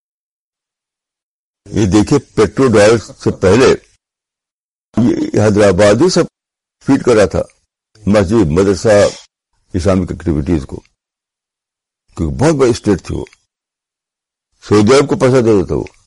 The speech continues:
اب کسی نے بھی ان کے اوپر کرٹیسائز نہیں کیا، ٹیپو سلطان کو۔ ہر آدمی اس کو بڑھاتا چڑھاتا ہے، بہت فخر کے ساتھ بتاتا ہے،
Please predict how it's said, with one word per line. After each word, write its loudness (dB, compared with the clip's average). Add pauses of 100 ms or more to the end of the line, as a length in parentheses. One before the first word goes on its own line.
(1160)
اب -4
کسی 0
نے 2
بھی 2 (1040)
ان -2
کے -2
اوپر 2 (580)
کرٹیسائز 0
نہیں 0
کیا، 0 (1900)
ٹیپو 0
سلطان 0
کو۔ -6
ہر 2
آدمی 0
اس -10
کو -6
بڑھاتا -2
چڑھاتا -6
ہے، -4 (480)
بہت 0
فخر -4
کے -6
ساتھ -4
بتاتا -6
ہے، -6